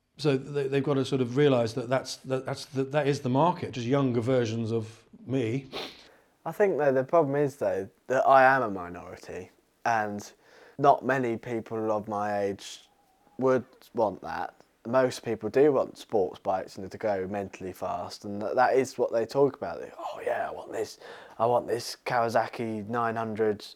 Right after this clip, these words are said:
Speaker 2: uh, naked mental thing that's, you know, got a hundred and forty horsepower, and I wanna go, I wanna see if I can do a hundred and fifty," you know. It's like, I don't have any desire to do that, but a lot of young people do.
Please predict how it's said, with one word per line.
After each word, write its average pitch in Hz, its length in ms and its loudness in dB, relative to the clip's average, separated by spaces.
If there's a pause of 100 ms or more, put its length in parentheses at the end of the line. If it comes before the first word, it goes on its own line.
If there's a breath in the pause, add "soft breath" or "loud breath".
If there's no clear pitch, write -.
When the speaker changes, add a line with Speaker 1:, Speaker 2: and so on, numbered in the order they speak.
(400 loud breath)
Speaker 2:
uh, 101 300 2
naked 113 600 -4 (360)
mental 120 420 -6
thing 101 320 -4
that's, - 320 -8 (120)
you 123 100 -6
know, 95 180 -4
got - 180 2
a 107 40 -8
hundred 110 340 -4
and 101 240 -8 (460)
forty 107 480 -2
horsepower, 110 640 -2
and 101 100 -4
I 110 40 -2
wanna 110 240 -8
go, 117 300 -4 (380 loud breath)
I 135 100 -4
wanna 135 220 -4
see - 160 -2
if 139 120 0
I 127 120 -6
can 139 160 -2
do 135 160 4
a 127 80 4
hundred 135 260 -2
and 127 140 -4
fifty," 135 420 0
you 101 140 -2
know. 101 260 -4 (340 loud breath)
It's - 120 -10
like, 139 240 2 (160)
I 151 80 2
don't 180 240 4
have 113 240 0
any 104 160 0
desire 95 380 -4
to 92 100 -16
do 85 120 -6
that, 98 240 -2
but - 360 0
a 127 80 4
lot 160 180 10
of 127 80 4
young 120 220 2
people 117 260 -6
do. 113 420 2